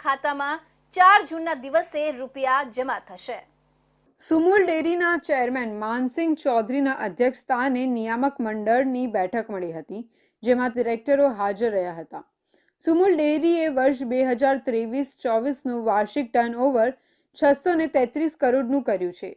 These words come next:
Speaker 2: જે ગત વર્ષ કરતાં અઢાર ટકા કરતાં વધુ છે, જેને ધ્યાનમાં રાખીને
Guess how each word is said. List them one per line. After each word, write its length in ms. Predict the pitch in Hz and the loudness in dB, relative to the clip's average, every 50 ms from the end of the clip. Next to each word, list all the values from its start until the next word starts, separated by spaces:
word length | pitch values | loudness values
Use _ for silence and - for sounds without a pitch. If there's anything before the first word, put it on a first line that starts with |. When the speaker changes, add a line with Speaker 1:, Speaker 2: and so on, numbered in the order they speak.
| _ - | _ -10
Speaker 2:
જે 140 | 185 202 202 | -8 -6 -4
ગત 340 | 185 214 226 220 226 240 247 | -2 -2 -2 -2 -2 -2 0
વર્ષ 260 | 233 226 226 226 - | 2 2 2 2 0
કરતાં 480 | - 269 277 294 - 269 254 254 - - 233 | 0 0 0 2 4 2 2 2 0 -2 -4
અઢાર 340 | 214 208 226 233 269 294 254 | -2 0 2 2 2 2 2
ટકા 320 | - 254 233 - 247 254 247 247 | 0 -4 -2 0 0 0 0 0
કરતાં 400 | 226 202 202 - 240 233 233 208 | -4 -6 -4 -2 -2 -2 0 -2
વધુ 240 | 190 160 190 190 185 180 | -4 -6 -8 -10 -10 -12
છે, 160 | - - - - - _ _ _ _ _ _ _ _ _ - | -14 -16 -18 -18 -18 _ _ _ _ _ _ _ _ _ -6
જેને 220 | 240 277 330 339 381 370 269 | -2 0 2 4 4 4 4
ધ્યાનમાં 500 | 302 294 277 302 320 339 339 349 330 294 | 4 6 6 4 4 2 0 0 2 2
રાખીને 600 | 277 240 240 247 240 - - 339 320 269 254 247 | 2 4 2 2 0 -2 -2 -2 -2 -2 -2 -2